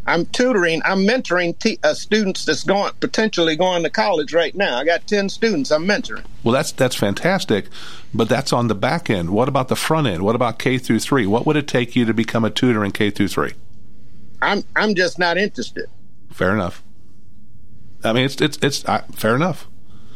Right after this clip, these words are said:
Speaker 2: That's one of the things we're trying to do is get more people interested. We, we had a meeting with a bunch of business owners, and they were complaining about the personnel, about the, about what's available to them to hire.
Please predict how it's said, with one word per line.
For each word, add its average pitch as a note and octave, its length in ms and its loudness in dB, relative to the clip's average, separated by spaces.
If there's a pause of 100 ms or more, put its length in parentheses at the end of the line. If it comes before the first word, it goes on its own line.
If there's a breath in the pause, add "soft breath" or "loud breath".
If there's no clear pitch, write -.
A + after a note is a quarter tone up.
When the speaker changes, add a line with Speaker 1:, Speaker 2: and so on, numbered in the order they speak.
(580 loud breath)
Speaker 2:
That's B2 180 2
one D#3+ 140 4
of C3+ 60 -2
the D3+ 60 4
things B2 140 2
we're B2 80 4
trying B2 300 2
to G#2+ 80 2
do A2+ 240 4
is G#2 120 2
get - 220 0
more A2+ 220 2
people - 320 0
interested. G#2+ 400 2
We, C3 160 4
we A#2 260 2
had A#2 180 2
a A2+ 60 2
meeting A#2+ 320 4
with A2 160 2
a G2+ 60 0
bunch A2 260 0
of F#2+ 100 0
business A#2+ 360 2
owners, F2 380 -2 (540 loud breath)
and A2 140 2
they A#2+ 80 4
were B2 80 2
complaining A#2 480 2
about F#2+ 320 0
the A2 80 4
personnel, A#2+ 680 0 (520)
about G2+ 240 0
the, G2+ 240 -2
about G#2 280 2
what's A2+ 260 2
available A#2+ 440 2
to A2+ 120 -2
them A2 200 2
to G2+ 80 2
hire. B2 520 2